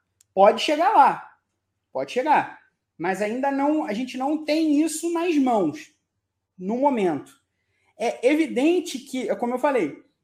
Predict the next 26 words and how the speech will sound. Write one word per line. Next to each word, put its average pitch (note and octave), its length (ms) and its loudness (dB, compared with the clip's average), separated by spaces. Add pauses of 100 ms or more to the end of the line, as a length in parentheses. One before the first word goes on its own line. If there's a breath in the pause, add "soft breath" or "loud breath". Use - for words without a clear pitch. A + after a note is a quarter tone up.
(120)
o E3+ 80 -10
fato A3+ 320 -2
do A3+ 80 -8
Hamilton A3 380 -6
ser G#3+ 140 -8
muito G#3 240 -10
mais E3 160 -8
velho, A3+ 380 0
ser G3+ 100 -12
muito G#3+ 180 -12
mais G#3 140 -10
experiente, G3+ 480 -8
ter G3 100 -6
outra A#3 400 2
cabeça, G#3 580 -2
ter G#3 100 -10
passado A#3 840 -2
por, G#3 300 -12 (500)
por, D#3 600 -4
por E3 160 -16
confrontos G3 580 -6
contra G3 380 -8
caras, G3+ 720 -4 (280)
é, D3 260 -10
é, C3 280 -8
malacos G3+ 1080 -2